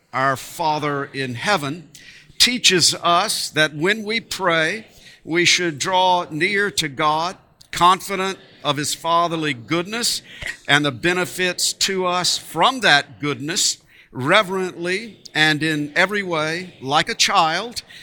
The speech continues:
and with heavenly feelings and a proper awareness of his sovereign power, his majesty, and his graciousness in allowing us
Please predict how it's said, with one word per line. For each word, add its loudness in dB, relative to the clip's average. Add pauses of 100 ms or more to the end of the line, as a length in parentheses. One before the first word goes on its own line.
(180)
and 4
with -4 (140)
heavenly 4 (120)
feelings -6
and -2
a -2
proper 0
awareness 0 (340)
of 2
his 2
sovereign 0
power, 0 (400)
his -8
majesty, 2 (320)
and 4
his 0
graciousness -2 (260)
in 2
allowing 4
us -4